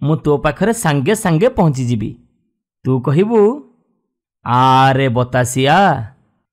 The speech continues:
ଓସ୍ତପତର ହଲେଇ ଯା, ଆଉ ମୋ ମାକୁ ଘେନିଆ।"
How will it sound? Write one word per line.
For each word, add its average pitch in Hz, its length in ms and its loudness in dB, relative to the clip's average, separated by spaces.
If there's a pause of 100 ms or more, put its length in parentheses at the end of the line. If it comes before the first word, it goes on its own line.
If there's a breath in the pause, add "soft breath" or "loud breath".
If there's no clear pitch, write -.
(160)
ଓସ୍ତପତର 139 840 -2
ହଲେଇ 151 360 0
ଯା, 117 340 -2 (600)
ଆଉ 131 120 2
ମୋ 127 300 2
ମାକୁ 135 500 0
ଘେନିଆ।" 170 560 0